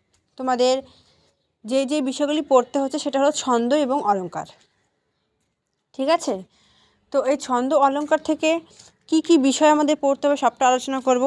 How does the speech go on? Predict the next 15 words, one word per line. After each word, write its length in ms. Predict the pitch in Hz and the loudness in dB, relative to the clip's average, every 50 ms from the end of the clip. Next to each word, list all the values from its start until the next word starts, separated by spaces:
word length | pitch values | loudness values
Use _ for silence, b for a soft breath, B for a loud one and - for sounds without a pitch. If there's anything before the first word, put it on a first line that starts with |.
| 311 349 - | -2 -2 -4
চ্যানেলে 340 | - 269 247 240 240 247 247 | -4 -2 -2 0 0 0 0
নতুন 240 | 247 240 233 240 269 262 | 0 -2 -2 -2 -2 -2
হয়ে 100 | 254 254 | -2 -4
থাকলে 260 | 247 262 247 262 262 240 | -4 -4 -2 -2 -2 0
চ্যানেলটি 300 | 254 233 226 226 233 233 - 247 | 0 0 0 -2 -4 -4 -2 -2
সাবস্ক্রাইব 360 | 226 - - - 254 254 - _ | -2 -2 -2 -6 -6 -6 -6 _
করো, 160 | - 262 247 | -6 -4 -4
পাশে 220 | - 254 240 - - | -4 -8 -10 -8 -8
থাকা 180 | - 240 240 | -4 -2 0
বেল 140 | 226 233 233 | 2 2 2
আইকন 200 | 233 233 247 233 | 2 0 0 0
অল 140 | 220 208 214 | 0 0 2
প্রেস 220 | 220 254 247 247 - | 0 0 -2 -2 -4
করে 160 | - 254 240 | -4 -4 0
দাও, 180 | 240 240 247 | 0 0 0